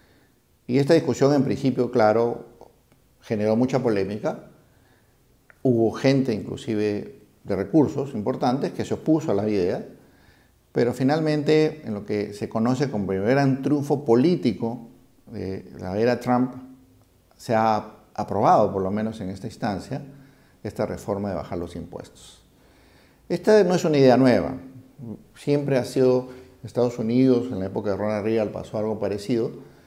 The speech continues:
que supuestamente bajando los impuestos, al poner más dinero en el bolsillo de la gente, podría generar más gasto y de alguna forma impulsar más la economía.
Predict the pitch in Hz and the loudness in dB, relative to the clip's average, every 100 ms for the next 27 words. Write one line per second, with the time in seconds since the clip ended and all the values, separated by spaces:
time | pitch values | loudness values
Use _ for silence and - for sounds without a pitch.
0 | _ _ _ _ - 113 101 - - 104 | _ _ _ _ -4 0 0 -2 -10 -4
1 | 127 123 127 131 127 101 127 135 139 135 | -2 2 2 4 4 4 4 4 4 2
2 | 139 139 127 - 165 170 - - - - | 0 4 2 2 -4 -4 -10 -20 -20 -20
3 | - 87 85 92 107 113 120 135 139 123 | -16 -14 -10 -4 -2 0 2 2 2 4
4 | 123 101 87 87 127 131 147 151 117 110 | 4 4 0 -2 2 2 4 2 2 2
5 | 180 - - - _ 107 104 110 110 95 | -2 -4 -14 -20 _ -2 0 0 -2 -2
6 | 98 104 110 107 107 110 - 107 87 95 | 0 0 -2 2 2 2 0 -2 -2 -2
7 | 92 101 98 107 104 107 104 87 98 95 | -2 -2 -4 -4 -4 -4 -8 -8 -8 -8
8 | 95 95 - 78 76 - | -6 -6 -6 -8 -8 -12